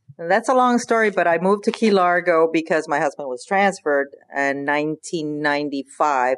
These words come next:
to Miami, but I needed to move to the Keys as a Marine person because that's the other area that I'm, I deal with. So, um, that's when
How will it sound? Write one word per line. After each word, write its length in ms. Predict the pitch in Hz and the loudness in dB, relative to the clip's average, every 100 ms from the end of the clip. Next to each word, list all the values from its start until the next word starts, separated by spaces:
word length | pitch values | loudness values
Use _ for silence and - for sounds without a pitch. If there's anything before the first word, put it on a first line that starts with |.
| - | -4
to 80 | 151 | -4
Miami, 400 | 135 123 127 160 | -2 -2 -2 -6
but 240 | - 151 | -2 0
I 140 | 139 143 | 0 -2
needed 380 | 147 147 156 151 | -4 0 0 0
to 80 | 160 | -6
move 200 | 147 143 | -4 -6
to 80 | 170 | -6
the 80 | 180 | -6
Keys 440 | - 127 139 - - | -6 -10 -10 -8 -2
as 280 | 139 135 147 | 0 0 0
a 80 | 147 | -2
Marine 760 | 147 143 147 151 151 147 147 - | -2 -8 -6 -2 0 -2 -4 -4
person 540 | 127 127 147 156 185 - - - - _ | -2 -2 -6 -8 -10 -16 -20 -20 -20 _
because 240 | - 165 147 | -8 -4 -2
that's 240 | 143 - | -2 -4
the 140 | 151 143 | -2 2
other 300 | 143 135 131 | 4 4 4
area 300 | 127 127 127 | 4 4 2
that 120 | 127 | 2
I'm, 240 | 117 123 123 | 0 -2 -6
I 120 | 127 127 | -4 -2
deal 260 | 135 120 | 0 2
with. 180 | 120 135 | 2 -2
So, 500 | - - 175 175 170 - | -4 -2 2 2 2 2
um, 460 | 151 156 156 147 - _ _ _ - _ _ | 0 0 -2 -8 -12 _ _ _ -20 _ _
that's 280 | 190 214 - | 0 0 0
when 580 | 226 214 202 196 190 | 0 2 2 0 -2